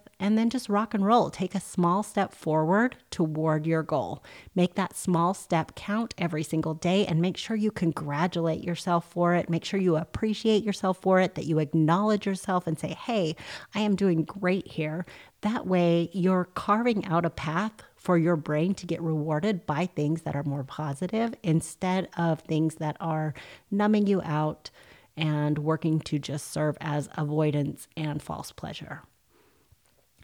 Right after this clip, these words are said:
And then connect to that feeling. Connect to the disappointment of not getting the task done. This is part of holding yourself accountable. And I'm not talking about guilt and shame here.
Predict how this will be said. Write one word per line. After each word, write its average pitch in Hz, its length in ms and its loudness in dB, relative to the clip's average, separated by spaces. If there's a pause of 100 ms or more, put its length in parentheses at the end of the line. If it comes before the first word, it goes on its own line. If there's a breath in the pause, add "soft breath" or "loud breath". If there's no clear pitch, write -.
And 208 160 8
then 190 160 6
connect 160 500 0
to 165 100 -4
that 151 260 -2
feeling. 156 560 -2
Connect 185 440 2
to 240 140 0
the 208 120 2
disappointment 160 640 -4
of 151 100 0
not 156 400 0
getting 208 260 0
the 214 100 -4
task - 420 -4
done. 185 280 0
This 165 200 -6
is 185 80 -6
part 190 240 -2
of 196 100 -2
holding 185 340 0
yourself 175 320 -2
accountable. 165 560 -2
And 156 100 0
I'm 175 120 2
not 202 160 -2
talking 190 280 -4
about 175 300 -2
guilt 185 220 -2
and 180 120 -2
shame 196 280 0
here. 156 340 -4